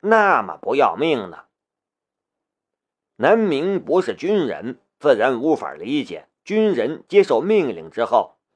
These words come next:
不惜一切代价执行命令的概念。对赵高峰来说，庆中阳命令他保护南明，南明命令他夺回盲杖，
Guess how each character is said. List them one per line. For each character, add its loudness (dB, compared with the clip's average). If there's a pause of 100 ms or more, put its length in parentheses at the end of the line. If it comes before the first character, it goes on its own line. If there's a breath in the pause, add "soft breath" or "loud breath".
(100)
不 4
惜 -12
一 -8
切 -4
代 0
价 -4 (180)
执 2
行 -4
命 -2
令 -4
的 -14
概 2
念。 -14 (1400)
对 4
赵 6
高 6
峰 2
来 -6
说， 0 (340)
庆 0
中 0
阳 -6 (120)
命 2
令 -8
他 2
保 -6
护 -2
南 -6
明， -6 (560)
南 0
明 -4
命 0
令 -14
他 0
夺 4
回 -2
盲 -6
杖， -2